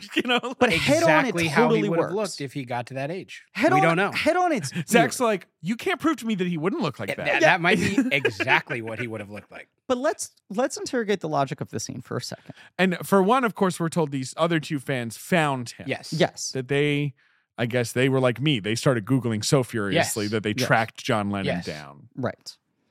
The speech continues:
Speaker 2: Um, he knocks on his door.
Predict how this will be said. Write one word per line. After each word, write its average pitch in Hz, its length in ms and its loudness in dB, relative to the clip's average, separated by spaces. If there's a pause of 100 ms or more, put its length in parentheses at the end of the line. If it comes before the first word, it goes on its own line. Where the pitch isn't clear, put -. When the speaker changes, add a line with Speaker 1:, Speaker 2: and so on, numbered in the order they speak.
(320)
Speaker 2:
Um, 120 600 0 (880)
he 147 480 -6
knocks 139 300 -2
on 214 80 0
his 254 120 -2
door. 139 340 -4